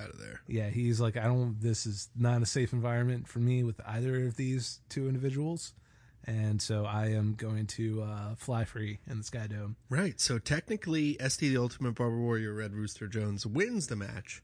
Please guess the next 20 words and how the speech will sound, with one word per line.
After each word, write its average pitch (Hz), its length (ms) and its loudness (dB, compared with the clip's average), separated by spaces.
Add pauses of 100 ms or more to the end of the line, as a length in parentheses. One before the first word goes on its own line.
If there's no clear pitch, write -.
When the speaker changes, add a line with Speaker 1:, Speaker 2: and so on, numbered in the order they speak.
(120)
Speaker 2:
Yeah. 104 200 -6 (560)
Speaker 1:
But 104 160 -2
he 107 100 -4
doesn't 98 320 -2
get 95 160 -6
Frankie. 95 440 -6
Frankie 120 520 0
is 101 120 0
freed. 110 460 0
He's 104 260 -2
flying 110 340 0
around 101 420 0
the, 98 220 -2
uh, 95 240 -2 (600)
Toronto 107 480 0
Sky 107 340 0
Dome 104 240 -2
there, 95 280 -10 (120)
Speaker 2:
Yeah, 110 160 -4
Speaker 1:
right? 110 80 -2